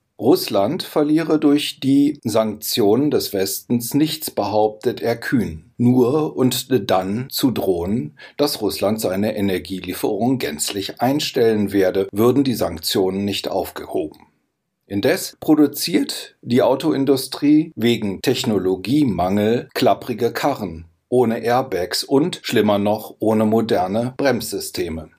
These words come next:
Selbst in den kontrollierten Medien kann die Propaganda die erstaunlichen Rückschläge in der Ukraine nicht mehr ug-, ignorieren. „Wenn man weiß, wir haben die Gerechtigkeit auf unserer Seite,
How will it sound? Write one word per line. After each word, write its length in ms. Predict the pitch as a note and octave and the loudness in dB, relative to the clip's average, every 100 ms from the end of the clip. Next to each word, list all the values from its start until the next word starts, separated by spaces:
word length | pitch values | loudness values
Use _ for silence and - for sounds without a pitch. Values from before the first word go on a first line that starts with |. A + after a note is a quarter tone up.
| _ | _
Selbst 300 | - B2+ C3 | 2 2 2
in 140 | - C#3+ | -2 0
den 160 | C3+ | -2
kontrollierten 760 | C3 C3 - B2 A#2+ E3+ E3 A#2+ | 0 -2 0 -2 0 0 0 0
Medien 540 | G#2+ A2 D#3 E3 F3+ | 2 2 0 -2 -6
kann 220 | - C3+ C#3 | -4 -2 0
die 100 | C3+ | -2
Propaganda 800 | - C3 A2 G#2 G2+ G#2+ C#3 C#3 | 0 0 0 0 2 2 2 0
die 160 | B2 | -2
erstaunlichen 800 | - - - B2+ D#3+ E3+ D#3 D3+ | -6 -6 -2 -2 0 -2 -2 -2
Rückschläge 920 | B2+ C#3 - - F#2 F2 F2+ A2 B2 - | 0 0 0 -4 -2 -2 2 0 0 0
in 120 | A#2 | 2
der 140 | A#2+ | 2
Ukraine 520 | A#2 - G2 F#2 G#2+ | 0 -4 -2 0 2
nicht 340 | G#2+ G2+ - - | 0 0 -2 0
mehr 200 | A#2 A#2+ | 0 0
ug-, 280 | G#2+ - - | -6 -8 -4
ignorieren. 840 | B2 A2+ B2+ A#2+ B2+ F2+ E2 D2+ _ _ - | -2 2 2 2 -2 -6 -10 -20 _ _ -2
„Wenn 160 | G#2+ B2 | 0 2
man 260 | B2 B2+ | 2 2
weiß, 720 | C3+ F3 B2 G#2 - - - _ _ _ - | 2 2 0 -4 -6 -8 -12 _ _ _ -10
wir 300 | - A#2 A2+ | -2 -2 0
haben 320 | C3+ D3+ C#3+ | -2 0 -2
die 120 | B2 A2+ | -2 -2
Gerechtigkeit 840 | A2 C#3 - - C3+ - C3 B2+ | -2 0 -2 -2 -4 -2 -2 -2
auf 220 | - G2 | -4 -6
unserer 400 | - C3 - G#2+ | -2 0 2 0
Seite, 580 | G2 A2 C#3 C#3+ F2 G2 | 0 0 0 -2 -8 -8